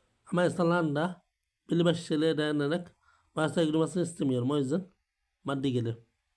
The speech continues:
Peki lordum, neden Lord of Fit? Aslında ben de sorguladım bunu. Şöyle anlatayım, itiraf edeyim. Neden Lord of Fit olduğumu açıklayacağım.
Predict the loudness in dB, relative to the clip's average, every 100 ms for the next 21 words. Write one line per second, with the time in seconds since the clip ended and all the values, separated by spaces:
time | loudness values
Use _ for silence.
0 | -20 -20 -12 -4 -2 2 2 2 0 -2
1 | 0 4 4 4 2 -2 -6 -20 -20 _
2 | _ _ _ _ _ _ _ _ _ _
3 | _ _ _ _ _ _ _ -20 _ _
4 | _ _ -14 -10 -2 2 2 2 0 0
5 | 0 0 -2 -2 -6 -8 _ _ _ _
6 | _ _ _ -20 -20 _ _ _ _ _
7 | _ 2 2 2 0 -2 -4 -2 -2 0
8 | 0 0 -2 -6 -2 2 2 2 -2 -4
9 | -4 -2 -2 -4 -8 -8 -6 -6